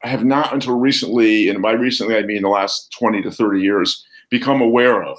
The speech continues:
because for American audiences, animation was, as I said earlier, Warner Brother cartoons or, or Disney films, um,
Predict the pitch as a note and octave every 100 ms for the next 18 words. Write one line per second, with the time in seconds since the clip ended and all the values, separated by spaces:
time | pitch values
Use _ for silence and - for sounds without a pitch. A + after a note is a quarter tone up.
0 | - G2 F#2+ G2 G2 - - A2 G#2 B2
1 | C#3 C#3 A2 G#2+ G#2+ G#2 - G#2 A2 G#2+
2 | G#2+ G#2 G2+ G2+ G#2 G2+ F#2+ F#2 G#2+ F#2+
3 | G#2+ G2+ F#2+ G2+ A2+ A#2 A#2 G#2+ A2 A2+
4 | G#2+ - A2 G2+ A2 - - - - A2+
5 | A2 - G#2+ G#2+ B2 B2+ G#2+ F#2+ - F#2+
6 | F#2+ F#2+ - - F#2 F#2